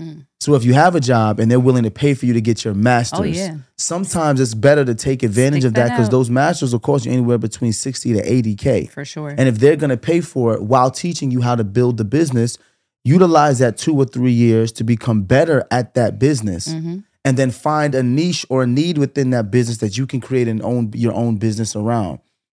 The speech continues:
Speaker 2: That's what Kadeem did with makeup. That's what I did at the gym.
Speaker 1: Mm-hmm.
Speaker 2: And then every time we make money, we, w-, well, once you establish your own business, you create an L L C.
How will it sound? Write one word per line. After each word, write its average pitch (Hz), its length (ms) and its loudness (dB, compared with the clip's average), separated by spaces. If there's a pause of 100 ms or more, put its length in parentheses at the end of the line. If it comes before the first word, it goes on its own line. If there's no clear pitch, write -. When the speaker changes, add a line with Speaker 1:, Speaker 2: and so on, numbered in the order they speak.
Speaker 2:
That's 131 220 0
what 127 100 -6
Kadeem 139 360 0
did 165 100 2
with 156 160 0
makeup. 123 400 -2
That's 110 180 -6
what - 120 -16
I 104 140 -4
did 101 200 -6
at - 80 -12
the - 80 -12
gym. 107 440 -2
Speaker 1:
Mm-hmm. 156 340 -12 (280)
Speaker 2:
And 127 120 -2
then 123 160 -2 (140)
every 170 300 0
time 156 320 -4
we 143 100 2
make 131 320 0
money, 135 400 0 (1400)
we, 127 160 2
w-, 123 280 -6
well, 120 260 2
once 139 260 0
you 120 160 0
establish 120 500 0
your 101 100 -4
own 92 140 -2
business, 87 360 -6
you 98 80 -6
create 104 240 0
an 113 100 2
L 107 140 2
L 104 140 0
C. 95 340 -4